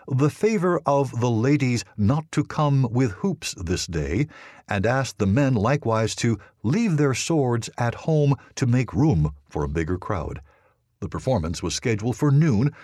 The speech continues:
allowing the audience to get home in time for dinner, normally served at four, and the doors opened at eleven in the morning. Denied their hoops and swords, some seven hundred Dubliners jammed Neil's Music Hall, designed for no more than six hundred.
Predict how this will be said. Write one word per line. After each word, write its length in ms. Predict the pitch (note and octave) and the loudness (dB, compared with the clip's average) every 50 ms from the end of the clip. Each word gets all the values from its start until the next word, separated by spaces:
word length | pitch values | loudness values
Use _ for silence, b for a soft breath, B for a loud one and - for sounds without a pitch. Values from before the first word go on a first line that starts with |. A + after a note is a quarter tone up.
| B B B B | B B B B
allowing 380 | D2+ C#2+ C#2+ D#2 D#2+ E2 E2+ E2+ | -8 -6 -4 -2 0 0 0 0
the 140 | E2 D2+ | 0 0
audience 400 | F2 G#2 G#2+ F#2+ F#2 G2 A2 - - | 0 0 0 0 0 -2 -2 -4 -6
to 200 | - D2+ D2 C#2 | -6 -6 -6 -4
get 180 | D2 E2 D2 | -4 -4 -4
home 220 | - - F2+ E2 D#2+ | -4 -4 -4 -2 -2
in 100 | D#2+ - | -2 -2
time 240 | - F#2+ F2+ F2+ F#2+ | -2 -2 -2 0 0
for 140 | - D3 | -2 -2
dinner, 380 | C3+ G2+ F#2+ F#2 D#2 D2 F#2+ G2+ F2 | -2 0 0 -2 0 -2 -2 -4 -4
normally 380 | D#2 D2+ D2 C#2+ D2 D2+ D#2 | -6 -6 -6 -6 -6 -8 -8
served 360 | D2+ - - E2 D#2+ E2+ D2+ D#2 | -8 -6 -6 -4 -4 -4 -4 -6
at 160 | D2 D2+ - | -6 -6 -8
four, 400 | - - - C3 E2 D2 E2 D#2+ B B B B B B B | -8 -6 -4 -2 -2 -2 -4 -6 B B B B B B B
and 160 | G#2+ G2+ G2 | 0 0 2
the 60 | G2+ | 2
doors 420 | F#2 B2+ D#3 A#2+ F#2 G2 G#2+ - - - | 2 2 2 2 2 0 0 -2 -4 -2
opened 360 | - G#2 G2+ G2+ G#2+ G#2 G2+ - | -2 -2 0 0 0 -2 0 -2
at 200 | - A2 G2 G2 | -2 -2 -2 0
eleven 420 | F#2+ F#2 F#2 A#2 C3+ B2+ C#3 C3+ | 0 0 0 0 0 2 2 0
in 80 | B2 A2+ | 2 2
the 80 | A2 G#2+ | 0 0
morning. 380 | A2 A2+ A2 F2+ C2+ C2+ C#2+ - _ _ _ _ _ - | 0 -2 -2 -4 -6 -8 -10 -14 _ _ _ _ _ -2
Denied 500 | F#2 B2+ B2 B2+ C#3+ C#3+ C#3+ D#3 D#3 B2+ | 2 4 4 4 4 4 4 2 2 2
their 280 | A#2 G#2+ G2+ F#2+ F#2 - | 2 4 4 2 2 0
hoops 440 | - - A#2+ A2 - - - - - - | 0 -2 -2 -2 -2 -6 -12 -12 -8 -4
and 360 | G2 F2 E2+ D#2+ E2 D#2 D2 | -4 -2 -2 -2 -4 -4 -4
swords, 400 | - - G2+ F#2 A2 C#3+ D3 - B B B B B | -2 -2 0 0 0 0 -2 -4 B B B B B
some 280 | B - - B2+ A#2+ A#2 | B -2 0 2 2 0
seven 440 | G#2 - - - F3+ F#3 G3 F3+ E3 | 0 -2 0 0 2 2 2 0 0
hundred 480 | - - E3 D#3+ D3+ D3 D3 D3 G#2+ | 0 0 0 2 2 2 2 0 0
Dubliners 600 | - A2 A2+ A#2 A#2 A2+ G#2+ G2+ G2+ G2+ G2+ - - - E2+ | 0 0 0 2 0 0 2 2 2 2 0 -2 -4 -8 -4
jammed 460 | D#2 F2+ A2 B2+ B2+ B2 B2+ B2 A2 - | -2 0 2 2 2 2 2 0 0 0
Neil's 520 | - F#2 A#2 C#3+ D#3 D#3+ D3+ E3 D3 G2+ F#2+ | 2 4 4 4 4 4 4 4 2 2 2
Music 340 | G2+ B2+ A2+ G2 F#2+ D#2+ | 2 2 2 2 0 -2
Hall, 320 | - E2 D2+ D2+ G2 A#2 - - | -2 -2 -2 -2 -2 -2 -4 -6
designed 340 | - D2+ F2+ G2 F#2+ F#2+ F2+ | -4 -2 0 2 2 2 0
for 100 | F#2 E2+ | 0 0
no 140 | D#2+ F2+ F2 | 0 0 0
more 220 | E2+ D#2+ D#2 D#2 | 0 0 0 0
than 200 | D#2 D2+ D2+ D2+ - | 0 -2 -4 -6 -10
six 320 | - - - G3 F#3 - - | -12 -8 -6 -6 -6 -6 -6
hundred. 340 | F#2 D#2 C#2+ - - - | -6 -4 -4 -6 -8 -12